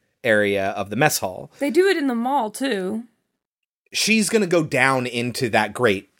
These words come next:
Speaker 1: later on in this movie.
Speaker 2: Hmm. I'm
Speaker 1: I don't know
Speaker 2: pretty
Speaker 1: that
Speaker 2: sure
Speaker 1: they
Speaker 2: they,
Speaker 1: ever
Speaker 2: I'm pretty
Speaker 1: find
Speaker 2: sure
Speaker 1: they
Speaker 2: they did it in all three.
Speaker 1: I don't think they ever find the tunnels until we flash back to the seventies.
Speaker 2: Hmm.
Speaker 1: But anyway, so I thought that that was a pretty cool little connection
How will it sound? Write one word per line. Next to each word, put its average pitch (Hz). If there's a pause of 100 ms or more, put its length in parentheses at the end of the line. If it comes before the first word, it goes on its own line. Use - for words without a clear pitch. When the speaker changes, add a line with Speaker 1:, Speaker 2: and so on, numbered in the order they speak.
(160)
Speaker 1:
later 110
on 101
in 92
this 90
movie. 90 (840)
Speaker 2:
Hmm. 190 (1040)
I'm 123
Speaker 1:
I 131
don't 165
know 165
Speaker 2:
pretty 143
Speaker 1:
that 127
Speaker 2:
sure 127
Speaker 1:
they -
Speaker 2:
they, 131
Speaker 1:
ever 127
Speaker 2:
I'm 127
pretty -
Speaker 1:
find 123
Speaker 2:
sure 135
Speaker 1:
they 131
Speaker 2:
they -
did -
it -
in 208
all 208
three. 196
Speaker 1:
I 139
don't 170
think 165
they 147
ever 123
find 117
the 104
tunnels 104
until 92 (220)
we 104
flash 92
back 87
to -
the 85
seventies. - (260)
Speaker 2:
Hmm. 196
Speaker 1:
But 139
anyway, 120 (440)
so 208
I 180
thought 185
that 156
that 139
was 120
a 127
pretty 123
cool 120
little 113
connection 156